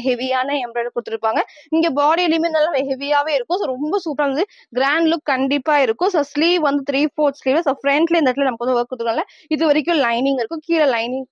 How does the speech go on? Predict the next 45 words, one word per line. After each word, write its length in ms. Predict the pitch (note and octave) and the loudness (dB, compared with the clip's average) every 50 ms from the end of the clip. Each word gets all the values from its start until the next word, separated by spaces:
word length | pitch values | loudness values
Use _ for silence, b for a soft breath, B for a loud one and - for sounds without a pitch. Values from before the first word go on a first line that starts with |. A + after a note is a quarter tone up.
| - | -4
கிடையாது. 300 | A#3+ A3+ A#3 A#3 C4+ D#4 C#4+ | -2 0 0 0 0 0 0
But 100 | C4 - - | -4 -8 -6
transparent 500 | B3 A3+ B3 B3+ B3 A3+ A#3 A#3 C#4 C#4 | -6 -4 -4 -4 -4 -4 -2 0 0 0
வந்து 140 | A#3+ C4+ - A#3 | 0 0 -2 -2
கண்டிப்பா 360 | A3 A3+ A3+ A#3+ A#3 C4 C4+ C4 - | -4 -2 -2 -2 0 0 -2 0 0
தெரியும். 220 | A#3+ A3 A#3+ A3+ A#3 | -2 0 0 -2 -2
So, 80 | B3 - | -4 -4
sizes 440 | B3+ A#3+ C#4 C#4+ - F4+ E4+ - - D4+ | -4 -4 -4 -2 -2 -4 -4 -4 -4 -6
வந்து 140 | C#4 C#4 D4 B3+ C4+ | -4 -4 -4 -2 -2
பாத்தீங்கன்னா 340 | C4 - - A3 B3 D4+ F#4+ - b b b b B3+ B3+ | -2 -2 -2 -4 -4 -4 -4 -6 b b b b -2 0
டபுள் 220 | C4 B3+ C#4 E4 | 0 0 0 -2
எக்ஸ் 140 | E4 - F#4 F4+ | -2 0 -2 -2
எல் 100 | E4+ - | 0 0
ஃபார்ட்டி 280 | D4+ C#4 D4 D4 F4 D#4+ | 0 0 0 0 -2 -2
ஃபோருக்கு 300 | - E4+ E4+ E4+ D#4 F4 | 0 0 -2 0 0 0
இது 80 | D#4 C4+ B3 | 0 0 0
அவைலபிளா 480 | A#3 B3 A#3+ A#3+ A#3+ A#3 A3+ C#4 C4+ | 2 0 0 2 0 0 2 2 0
இருக்கு. 180 | C4 B3+ - F#4+ | 2 2 0 0
The 160 | D#4+ D#4 C#4 C#4 - C4 | 0 0 0 -2 -2 -2
price 260 | C4 C#4 D4 D#4 C4+ C#4 | 0 0 0 0 0 0
வந்து 140 | C4+ E4+ G4 - _ | 0 0 -2 -2 _
ஃபோ-, 240 | - D#4+ D#4+ D4+ - - - | -6 -4 -2 -2 -4 -4 -4
ஃபைவ் 200 | D4+ D4+ E4 E4+ | -2 -2 -2 0
ஃபார்ட்டி 320 | - D#4+ C4+ C4 - D4+ D#4 D4 | 0 -2 -2 -2 -2 -2 -2 -2
மட்டும் 200 | C4 A3+ G3+ B3+ | -2 -2 -2 -4
தான். 100 | D#4 E4+ - | -4 -2 -2
So, 60 | B3+ A#3 A#3+ | -4 -4 -4
ஐநூத்தி 300 | C4 B3+ B3 B3 C4+ C4+ B3+ A#3+ | -4 -4 -4 -4 -4 -4 -2 -2
நாற்பது 320 | G#3+ G#3+ - A3+ A#3 A#3 | -2 -2 -2 0 0 0
ரூபா. 100 | C#4 - B B B B B B | 0 0 B B B B B B
Front 340 | D#4+ D#4 D#4+ E4+ F4+ D4+ E4+ C#4+ | -2 0 2 2 2 4 4 2
இது. 160 | B3 C4 F#4+ - _ _ _ _ - | 4 2 0 -2 _ _ _ _ -4
இதோட 300 | D4+ D#4+ C4+ F4 F4 G4 G4 C#4 B3 | -2 0 2 2 4 2 2 0 0
back 180 | A#3+ A#3 B3 - | 0 -2 -2 0
side 100 | D#4 D4 | 0 0
வந்து 140 | C#4+ C#4+ C4+ B3 | 0 0 0 0
இந்த 180 | C4 C#4+ C#4+ D4 D4 | 0 0 0 0 0
டைப்ல 260 | C#4 B3 A#3+ A#3+ E4 F#4+ - | 0 -2 -2 0 -2 -4 -2
சைடுல 320 | - F4 C#4 C4+ C4+ C#4+ C4+ | -2 -2 0 0 0 0 0
நமக்கு 180 | B3+ A#3 A3+ | 0 0 -2
வந்து 140 | A#3+ C4+ D#4 C#4 | -2 0 0 0
rope 260 | A#3 A#3+ B3+ - C4 | 2 0 0 0 -2
அட்ஜஸ்ட்மெண்ட்டுமே 600 | A#3+ A3 G#3+ G#3+ A3 - - A3+ A3 G#3 B3+ C4+ | -4 -2 -4 -6 -8 -8 -8 -8 -6 -4 -4 -4
இருக்கு. 160 | A#3+ A3 C4+ D#4+ | -4 -4 -4 -6
இதோட 140 | D#4 C4 | -6 -6